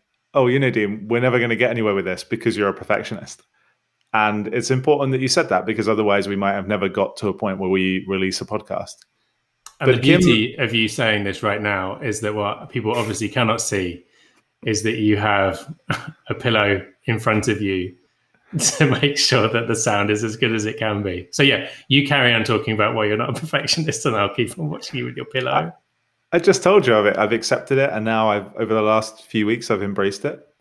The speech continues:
Speaker 1: um, or few days, however long it's been.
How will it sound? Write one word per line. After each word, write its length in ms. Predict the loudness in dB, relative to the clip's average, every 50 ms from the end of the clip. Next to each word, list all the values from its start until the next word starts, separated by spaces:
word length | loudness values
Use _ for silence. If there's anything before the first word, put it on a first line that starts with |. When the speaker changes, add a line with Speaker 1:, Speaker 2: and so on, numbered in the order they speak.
| _ _ _ _ _ _ _ -2
Speaker 1:
um, 640 | 0 2 2 2 2 0 0 -2 -4 -6 -8 -12 _ _ _ _ _ -10
or 80 | -10 -8
few 220 | -4 -2 0 2
days, 380 | 2 4 4 4 4 2 2 2
however 200 | 2 2 2 2
long 200 | 2 2 0 -2
it's 80 | -6
been. 420 | -4 -2 -2 -2 -2 -4 -6 -8